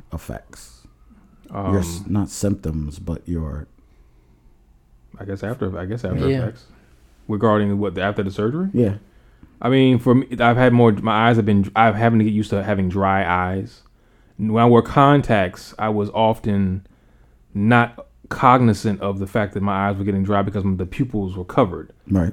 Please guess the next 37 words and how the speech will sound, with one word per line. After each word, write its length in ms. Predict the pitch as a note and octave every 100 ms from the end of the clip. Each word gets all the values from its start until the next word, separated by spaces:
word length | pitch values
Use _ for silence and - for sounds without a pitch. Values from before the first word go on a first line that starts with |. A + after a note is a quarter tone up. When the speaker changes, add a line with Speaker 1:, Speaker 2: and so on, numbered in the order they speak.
| -
Speaker 2:
So 140 | - A2+
I 100 | G#2+
never 160 | G#2+
really 160 | G2+ F#2+
felt 240 | F2+ B2+
this. 100 | A#2
I 60 | G#2+
took 140 | A#2 G2+
the 60 |
contact 380 | - A2+ G2+ G2+
off, 280 | A#2+ A2 F#2+
then 100 | A2
I 40 | G#2+
really 300 | F#2+ A2 F#2+
felt 300 | - G2 F2+
the 60 |
dryness. 580 | F#2+ G#2 G2 E2 - - _ _ _ -
Now 260 | G#2+ A#2 A2
I 80 |
feel 180 | G#2 A2+
the 80 | G2+
dryness 300 | G2+ G#2 G2+
on 100 | G#2
a 60 | F#2+
regular 320 | G#2+ G2+ G2+
basis, 320 | G2 A2 G2+
so 120 | A2+
I 100 | G2
know 220 | G2 A2 A2
what 200 | G#2 G2
it 60 |
is 180 | G2 F2+
now. 380 | G#2 G#2+ F#2+ F2
So 160 | A2
it, 140 | G2+ G2+
it 60 | G#2
just, 300 | G#2 G2